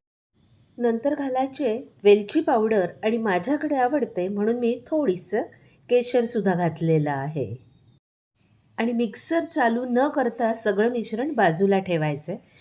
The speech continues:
नंतर गॅसच्या सगळ्यात छोट्या बर्नरवर परत आपण एक प्लेट ठेवली आहे. गॅसची ज्योत एकदम बारीक ठेवायची आहे आणि वर कढई तापत ठेवलेली आहे. आता ह्याच्यामध्ये मी पाऊण कप साधारणपणे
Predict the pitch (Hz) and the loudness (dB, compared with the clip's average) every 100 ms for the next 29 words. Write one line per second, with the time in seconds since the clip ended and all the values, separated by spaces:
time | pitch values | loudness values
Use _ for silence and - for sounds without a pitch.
0 | - - 247 247 269 254 254 262 285 277 | -18 -4 -2 0 0 2 0 -2 -8 -6
1 | 233 185 247 311 302 285 240 233 214 226 | -4 0 0 0 -4 -2 0 0 0 -2
2 | 233 202 196 208 220 254 254 247 240 - | 0 0 0 0 0 -2 -2 -4 -4 0
3 | 202 196 196 247 233 247 330 - _ _ | 2 2 0 -2 0 -2 -4 -12 _ _
4 | 202 226 254 - 294 233 220 - 214 185 | -2 -2 -2 -4 -4 -2 -4 -4 -4 -4
5 | 175 - 311 349 190 180 185 240 - 277 | -4 -2 0 0 -2 0 0 -2 -2 -2
6 | 247 220 214 - 214 151 151 135 - _ | 0 -2 -6 -6 -2 -2 -2 -6 -8 _
7 | _ _ _ _ _ _ _ - 226 269 | _ _ _ _ _ _ _ -2 0 0
8 | 330 247 254 233 233 262 311 226 185 190 | -2 -4 0 2 4 2 2 2 2 -2
9 | 196 208 170 165 156 156 135 123 120 - | 0 -2 0 0 0 0 -2 -6 -10 -14
10 | _ _ - 233 240 208 220 330 330 247 | _ _ -14 -2 0 2 2 0 0 0
11 | 262 262 196 262 _ _ _ _ _ _ | -2 -2 -4 -6 _ _ _ _ _ _
12 | _ - 254 240 285 294 - 277 277 262 | _ -4 2 4 4 2 0 -2 -2 -2
13 | 202 226 247 240 262 220 | 0 0 0 -2 -2 -2